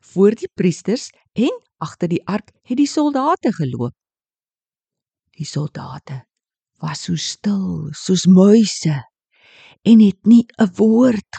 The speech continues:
gepraat nie. Net hulle skoene het grs, grs, grs gemaak. So het hulle een keer rondom die sterk stad Jerigo gestap.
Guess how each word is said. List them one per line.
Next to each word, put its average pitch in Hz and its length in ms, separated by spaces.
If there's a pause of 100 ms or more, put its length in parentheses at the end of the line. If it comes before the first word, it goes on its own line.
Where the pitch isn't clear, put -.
gepraat 214 680
nie. 214 320 (800)
Net 165 240
hulle 156 200
skoene 160 560
het - 160
grs, - 680 (460)
grs, - 720
grs - 800
gemaak. 151 800 (1300)
So 349 540 (520)
het 165 280
hulle 147 300 (160)
een 214 680
keer 165 540 (440)
rondom 160 920 (340)
die 160 100
sterk - 480 (120)
stad - 560 (100)
Jerigo 147 600
gestap. - 460